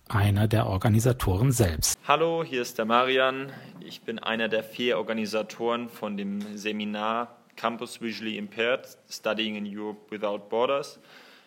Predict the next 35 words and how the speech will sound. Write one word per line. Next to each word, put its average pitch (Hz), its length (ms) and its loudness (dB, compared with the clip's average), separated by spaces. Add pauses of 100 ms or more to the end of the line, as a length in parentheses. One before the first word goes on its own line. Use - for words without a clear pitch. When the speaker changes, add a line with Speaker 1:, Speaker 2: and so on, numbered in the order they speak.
(200)
Speaker 2:
welches 101 300 -10
wir 110 140 -4
vom 107 160 -10
fünfzehnten 120 760 -8
bis 104 180 -12
neunzehnten 110 540 -6
August, 104 640 -8
ähm, 101 380 -4
in 104 100 -10
Frankfurt - 460 -6
abgehalten 135 580 -4
haben. 135 240 -6 (960)
Ich - 140 -16
denke, 117 180 -2
um 110 100 -2
euch 110 140 -4
erstmal 117 320 0
zu 120 140 -6
erklären, 110 480 -2
was 107 180 -8
es 104 140 -12
ist - 240 -6
oder 104 160 0
wie 104 80 -10
wir 110 100 0
da 107 80 0
drauf 107 260 -8
gekommen 120 420 -8
sind, 117 200 -8
hole 107 120 -6
ich 104 120 -14
ein 104 80 -8
bisschen 101 300 -10
weiter 139 360 2
aus. 135 380 -4